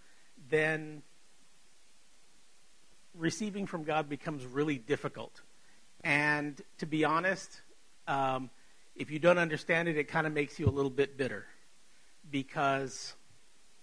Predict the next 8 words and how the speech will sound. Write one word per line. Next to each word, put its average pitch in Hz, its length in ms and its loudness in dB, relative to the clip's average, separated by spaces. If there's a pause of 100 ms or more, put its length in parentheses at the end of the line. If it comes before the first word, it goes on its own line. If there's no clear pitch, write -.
(1300)
well, 156 240 8
because 147 460 2
you 160 160 0
feel 240 300 2
like 139 340 6 (440)
you're, 143 600 6 (1000)
you 165 140 2
know, 139 300 2